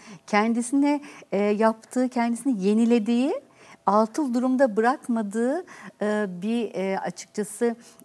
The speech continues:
e, hedef olarak, e, görüyorum. E, besleyici de, e, e, buluyorum, e, onu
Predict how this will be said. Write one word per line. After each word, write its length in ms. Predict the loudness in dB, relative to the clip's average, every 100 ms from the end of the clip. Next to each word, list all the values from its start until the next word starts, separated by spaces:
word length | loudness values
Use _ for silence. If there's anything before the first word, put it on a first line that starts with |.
| -6
e, 300 | -4 -4 -6
hedef 320 | -4 0 0 0
olarak, 560 | -4 -2 -4 -6 -12 -12
e, 40 | -10 -10 -12 -12 -10
görüyorum. 640 | -6 -4 -4 -6 -6 -8 -10 -20 -20 _
E, 140 | -6 -2
besleyici 560 | -2 0 -2 -2 -4
de, 140 | -4 -4
e, 400 | -4 -8 -8 -8
e, 160 | -8
buluyorum, 520 | -10 -8 -8 -8 -10 -12 -12
e, 140 | -12 -10
onu 260 | -8 -8